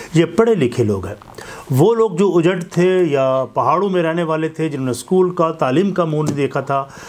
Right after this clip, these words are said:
वो उनसे आप बात कर, चीत करना, क्योंकि वो सरदारों को अपनी अहमियत देते थे। ये बड़ी liberal, progressive और बड़ी, अ, अ,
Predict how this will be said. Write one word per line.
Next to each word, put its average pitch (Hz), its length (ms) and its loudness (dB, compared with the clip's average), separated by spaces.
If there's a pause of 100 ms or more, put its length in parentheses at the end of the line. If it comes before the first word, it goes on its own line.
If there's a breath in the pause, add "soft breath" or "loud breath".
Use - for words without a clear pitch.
(200 loud breath)
वो 220 220 4
उनसे 226 300 2
आप 202 140 0
बात 175 260 0
कर, 180 120 2
चीत 170 320 -2
करना, 160 340 2
क्योंकि 160 180 -2
वो 175 120 2
सरदारों 175 500 0
को 170 100 -2
अपनी 156 280 -2
अहमियत 127 300 -2
देते 104 240 -10
थे। 175 180 -2 (380 loud breath)
ये 190 80 4
बड़ी 143 280 2
liberal, 208 500 2
progressive 185 800 0
और 156 180 0
बड़ी, 202 340 0
अ, 196 60 -4
अ, 156 1200 -2